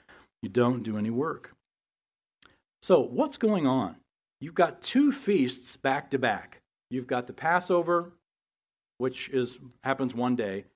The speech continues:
and you've got a whole week, <clears throat> the Feast of Un-, Unleavened Bread. And they happen immediately, one right after the other.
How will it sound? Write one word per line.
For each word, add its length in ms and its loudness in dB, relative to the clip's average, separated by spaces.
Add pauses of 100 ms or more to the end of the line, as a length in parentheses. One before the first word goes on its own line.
(160)
and 140 -6
you've 80 -6
got 120 4
a 60 0
whole 540 2
week, 600 -2
<clears throat> 60 -20
the 520 -6
Feast 280 -4
of 140 -2
Un-, 240 0 (120)
Unleavened 440 -4
Bread. 180 -8 (640)
And 180 -2
they 140 -2
happen 460 -2
immediately, 560 -2
one 240 0
right 180 0
after 180 -4
the 160 -4
other. 280 -8